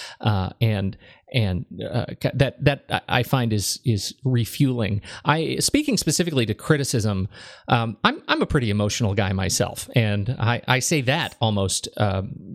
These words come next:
you know, as a, as a criticism, because as somebody who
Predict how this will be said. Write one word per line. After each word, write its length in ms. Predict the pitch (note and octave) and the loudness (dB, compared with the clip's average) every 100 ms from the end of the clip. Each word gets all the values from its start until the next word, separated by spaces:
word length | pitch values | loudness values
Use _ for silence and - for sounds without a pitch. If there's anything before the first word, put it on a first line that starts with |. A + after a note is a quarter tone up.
| E2 | -8
you 260 | A#2+ G#2+ G2 | -2 0 0
know, 140 | G2 | 0
as 180 | G#2 G2+ | 0 0
a, 180 | F#2+ F#2+ _ - | -2 -4 _ -2
as 180 | A2 G2 | 0 0
a 60 | |
criticism, 640 | - - G#2 - A2 C3+ D3 | 2 2 2 -2 0 0 2
because 680 | C3+ - B2+ G#2+ G#2+ G2+ - - - _ - - | 0 2 2 2 0 -2 -6 -20 -20 _ -8 0
as 180 | C3 - | 2 2
somebody 320 | E3 E3+ B2+ | 0 0 0
who 300 | A2+ A2 G#2+ | 2 0 -2